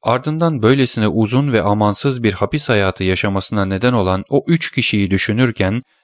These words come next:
gözlerinde kinin şimşekleri çaktı. Ve Danglers'tan, Fernand'tan, Wilford'tan alacağı intikam için ettiği geri dönülmez yemini bir kez daha tekrarladı.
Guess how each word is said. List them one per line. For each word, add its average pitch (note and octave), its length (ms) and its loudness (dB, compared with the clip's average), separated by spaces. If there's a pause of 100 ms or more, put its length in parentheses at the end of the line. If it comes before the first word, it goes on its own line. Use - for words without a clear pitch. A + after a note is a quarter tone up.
(120)
gözlerinde G#2+ 580 2
kinin G2 460 -4
şimşekleri E2+ 680 -4
çaktı. - 440 -6 (640)
Ve G#2+ 200 2
Danglers'tan, G2+ 760 0 (120)
Fernand'tan, G2 880 -4 (260)
Wilford'tan A#2 680 2
alacağı F#2+ 440 2
intikam A2 560 -2
için G2 380 -4
ettiği B2 500 0
geri A#2 280 2
dönülmez G#2+ 540 2
yemini F2+ 520 -2 (120)
bir G#2+ 160 2
kez F2 320 -4
daha E2+ 220 -2
tekrarladı. D2+ 680 -4